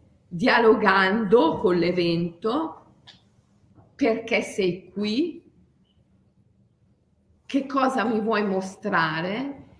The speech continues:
e diventare consapevoli, cioè vedere che cosa l'evento vuole portare, vuole mostrare. E un conto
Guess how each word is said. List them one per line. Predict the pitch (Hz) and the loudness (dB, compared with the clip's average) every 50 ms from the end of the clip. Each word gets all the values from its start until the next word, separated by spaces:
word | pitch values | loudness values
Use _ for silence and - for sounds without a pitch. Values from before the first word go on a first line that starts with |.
| - - | -16 -8
e | - 220 220 | -4 -2 4
diventare | 208 311 302 302 294 311 302 302 311 285 285 285 269 269 | 6 6 6 6 4 2 2 2 4 4 4 4 2 2
consapevoli, | - 302 285 285 285 - 285 233 - - - 226 202 190 185 190 196 202 214 202 | 0 2 2 2 2 2 0 -2 -2 0 0 0 0 2 2 0 0 0 -2 -4
cioè | - - 277 226 226 214 | -6 -4 -2 0 0 2
vedere | 202 220 220 214 196 220 220 190 190 185 190 254 262 | 4 4 2 2 2 2 2 4 4 2 2 0 -2
che | - 247 214 - | -4 -6 -6 -6
cosa | - 247 233 247 240 226 202 180 | -4 -4 -2 -2 0 0 0 2
l'evento | 190 190 190 190 196 214 208 202 226 208 - - - - 170 170 170 170 - - - _ _ _ _ | 2 2 2 0 0 0 0 0 -2 -4 -6 -8 -8 -6 -4 -4 -4 -6 -8 -18 -20 _ _ _ _
vuole | 175 170 185 233 233 226 202 196 190 | -10 -4 -2 2 2 2 2 2 0
portare, | - - 190 180 175 - - - 214 156 147 143 160 196 214 262 | -4 -4 -4 -4 -4 -6 -4 -2 -2 0 0 0 0 -2 -2 -2
vuole | 185 196 190 180 175 175 | 0 0 0 0 0 0
mostrare. | 175 175 165 170 - - - - 175 160 143 147 147 147 165 220 294 302 - - _ _ _ _ _ _ _ _ _ _ _ | 0 -2 -2 -4 -6 -8 -10 -6 -4 -2 -2 -2 -4 -4 -4 -6 -6 -8 -10 -16 _ _ _ _ _ _ _ _ _ _ _
E | - 269 381 | -2 0 2
un | 427 427 339 | 2 2 2
conto | - 403 381 403 427 - | 2 2 0 0 0 0